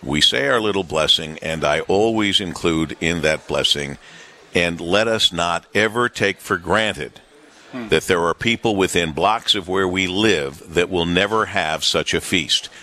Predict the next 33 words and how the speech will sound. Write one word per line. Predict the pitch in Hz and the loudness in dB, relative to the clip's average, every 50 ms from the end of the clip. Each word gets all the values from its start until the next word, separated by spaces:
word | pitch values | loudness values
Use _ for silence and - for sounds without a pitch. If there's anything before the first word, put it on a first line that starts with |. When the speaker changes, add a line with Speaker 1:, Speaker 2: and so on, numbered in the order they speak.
| - - | -8 -2
Speaker 1:
And | - 90 | 2 2
that | 107 120 127 | 2 2 0
feast | - - 127 120 113 - - - | 0 -2 -2 -2 -2 -2 -2 -2
could | 101 85 | -4 0
be | 76 98 90 85 78 - - - - - | 0 0 0 0 -2 -6 -12 -20 -12 -2
the | - 90 | 2 2
simplest | - - - 127 127 - 131 120 110 - - | 4 4 2 0 -2 -2 0 0 0 0 0
meal | 107 104 104 104 104 101 104 - | 0 0 2 2 2 0 0 2
or | 101 95 95 | 2 2 4
an | 92 87 | 4 2
Speaker 2:
Sure. | - | 0
Speaker 1:
extravagant | 101 - 123 127 127 107 95 95 92 87 | 0 2 2 2 2 2 -2 -6 -8 -4
meal. | 85 85 87 90 90 - - - - | -2 0 2 2 0 -2 -6 -14 -6
The | - 92 | -4 -2
point | - 120 120 117 107 101 | 2 2 2 2 2 2
is, | 101 95 82 78 - - - - - - - - - - | 2 2 0 0 -2 -6 -8 -14 -20 -20 -20 -20 -16 -6
we | - 80 92 98 | -2 2 2 2
never | 92 98 107 117 127 135 127 131 | 4 4 4 4 4 2 0 -2
want | 127 117 107 104 104 | -2 0 0 0 0
to | 98 | -2
forget, | - - 98 80 78 73 73 - - | -2 -4 -4 -2 0 0 0 0 -2
and | - | -2
I | 80 78 | -2 0
don't | 80 80 | 0 0
want | 80 78 73 | 0 0 0
our | 73 71 | -2 -2
children | - - 147 143 117 90 78 | 0 0 0 0 0 0 -2
to | 71 67 | -2 -4
forget | - - 64 60 67 67 - - | -6 -6 -6 -4 -2 -4 -2 0
or | - 78 | -2 -2
take | - - - 78 73 | -2 0 -2 -2 -2
for | - - 98 | -2 -6 -6
granted, | - - 135 165 160 110 78 71 | -2 0 0 2 0 0 -4 -6